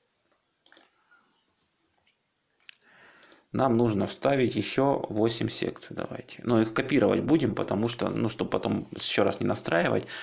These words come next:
копируем просто раз, два, три, четы-, четыре,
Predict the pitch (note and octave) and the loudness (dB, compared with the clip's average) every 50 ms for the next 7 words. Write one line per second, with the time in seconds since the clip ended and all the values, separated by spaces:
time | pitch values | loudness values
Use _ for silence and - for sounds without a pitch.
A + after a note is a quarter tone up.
0 | - - - - - A2+ - - A2 G2 F#2+ - - - - - - - - A2+ | -14 -14 -6 -2 -2 0 0 0 0 0 0 -2 -4 -6 -10 -8 -6 -4 -2 -2
1 | B2 C#3+ C#3+ - - - - - - _ _ _ _ _ _ _ _ _ _ _ | -2 -2 -2 -4 -8 -8 -10 -12 -16 _ _ _ _ _ _ _ _ _ _ _
2 | _ _ _ _ _ _ _ _ _ _ _ _ _ _ _ _ _ _ _ _ | _ _ _ _ _ _ _ _ _ _ _ _ _ _ _ _ _ _ _ _
3 | _ _ _ _ _ _ _ _ _ _ _ _ - _ - - - B2 A#2+ A2+ | _ _ _ _ _ _ _ _ _ _ _ _ -20 _ -20 -20 -14 -10 -6 -2
4 | G#2+ G#2+ A2 B2 B2+ C3+ C3 - _ _ _ _ _ _ _ _ _ _ _ _ | 0 0 2 0 0 -2 -4 -10 _ _ _ _ _ _ _ _ _ _ _ _
5 | _ _ _ _ _ _ _ _ _ - - - G#2+ G2 G#2+ A2 A2+ A#2+ C3+ C3 | _ _ _ _ _ _ _ _ _ -10 -4 -2 0 2 4 4 4 4 2 -2
6 | - - _ _ _ _ _ _ _ _ _ _ _ - - - - - - - | -6 -14 _ _ _ _ _ _ _ _ _ _ _ -20 -14 -12 -12 -10 -8 -4
7 | - A2 A2 A2 - - - - - - - - - A2+ A#2+ A#2+ - C3 C3+ - | -2 0 0 0 -2 -4 -6 -8 -8 -8 -6 -4 -4 -2 -2 -2 -4 -6 -8 -12